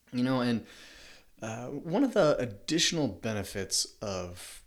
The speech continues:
coasting to financial independence is, you know, you really get to work on your terms. So, um, I heard this quote, I think it was from Joe from Retire at forty.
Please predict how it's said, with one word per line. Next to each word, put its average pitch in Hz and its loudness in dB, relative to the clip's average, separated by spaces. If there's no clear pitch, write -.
coasting 156 4
to 104 2
financial 98 0
independence 135 0
is, - 0
you 107 -4
know, 95 -2
you 120 -2
really 170 0
get 143 2
to 117 2
work 95 -2
on 95 -2
your 82 -6
terms. - -6
So, 98 2
um, 87 -2
I 139 -2
heard 151 2
this 127 2
quote, 117 2
I 104 -2
think 107 -2
it 110 -4
was - -4
from 101 -2
Joe 104 0
from 101 -4
Retire 95 -2
at - -6
forty. 120 2